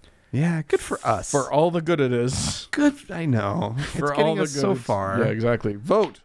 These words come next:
Speaker 2: That's what we need, is the knowledgeable pe-, people voting.
Speaker 1: Uh, yeah. I, I,
Speaker 2: Atheists
Speaker 1: I have
Speaker 2: and
Speaker 1: a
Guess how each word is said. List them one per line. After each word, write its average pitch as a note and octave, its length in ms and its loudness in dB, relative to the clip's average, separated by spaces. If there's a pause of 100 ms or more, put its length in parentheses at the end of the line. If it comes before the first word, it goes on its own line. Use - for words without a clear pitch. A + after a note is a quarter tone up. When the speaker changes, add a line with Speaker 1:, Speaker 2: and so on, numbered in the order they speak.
Speaker 2:
That's E3+ 260 2
what F3 120 -6
we E3 100 0
need, B2+ 420 0
is A#2 380 0
the A#2+ 160 -6
knowledgeable C#3+ 540 0
pe-, B2 260 -2 (220)
people B2+ 380 2
voting. A2+ 500 0 (920)
Speaker 1:
Uh, F3 280 -4
yeah. F3+ 360 0 (160)
I, - 220 2 (360)
I, D3 180 0
Speaker 2:
Atheists F#3 360 0
Speaker 1:
I - 60 0
have G3 60 0
Speaker 2:
and F3 40 4
Speaker 1:
a - 20 4